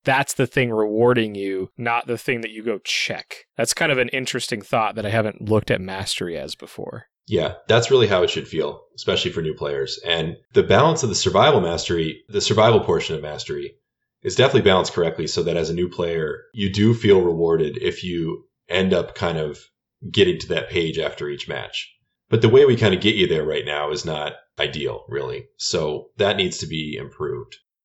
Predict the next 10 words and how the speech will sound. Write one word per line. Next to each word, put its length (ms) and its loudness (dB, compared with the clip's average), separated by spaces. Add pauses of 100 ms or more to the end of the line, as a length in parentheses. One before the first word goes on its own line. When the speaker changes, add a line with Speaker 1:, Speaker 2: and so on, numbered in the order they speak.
(120)
Speaker 2:
We're 180 0
spending 340 4
a 40 4
lot 360 4
of 100 -2
time 420 -6
thinking 340 -4
about 140 -4
new 120 -6
players, 640 -4